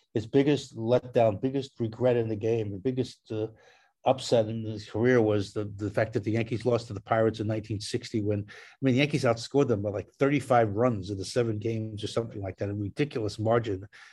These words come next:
of so lopsided. The run differential was incredibly lopsided. Yankees would win games like a eleven nothing, ten two, and the, and the Pirates would win four three, five four, you know, whatever, except for the last game, which was ten nine, the Ralph Terry,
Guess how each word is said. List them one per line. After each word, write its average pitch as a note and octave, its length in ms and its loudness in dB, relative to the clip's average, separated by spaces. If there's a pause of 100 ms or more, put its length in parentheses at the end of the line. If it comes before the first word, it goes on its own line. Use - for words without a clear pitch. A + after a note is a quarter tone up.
(120)
of G2+ 240 -6
so C#3+ 200 4
lopsided. A#2 540 4
The G2 60 -2
run C3 160 2
differential A2+ 480 -2
was G2 180 -6
incredibly G#2+ 460 2
lopsided. A2 420 2
Yankees B2 240 -2
would A2 80 -2
win A2 140 0
games A2 260 -2
like F#2 160 0
a G2+ 140 -2 (380)
eleven A#2+ 360 4
nothing, A#2 500 0
ten A#2+ 280 -4
two, A#2+ 360 6
and G#2+ 100 0
the, G2+ 180 -6
and G#2+ 160 -2
the G#2 80 -4
Pirates A#2+ 360 0
would G#2+ 60 -2
win A2 140 2
four A2 240 -2
three, F3 420 4
five A2+ 320 -4
four, D3 320 -2
you D3 160 -2
know, G#2+ 140 -4
whatever, A2+ 360 -6 (220)
except F3 220 4
for D#3 60 4
the C#3 40 8
last C3 240 8
game, A2 140 2
which G#2 160 -4
was - 100 -10
ten G#2+ 220 0
nine, G2 260 0 (160)
the G#2+ 80 -4
Ralph G#2 240 0
Terry, G2+ 380 -2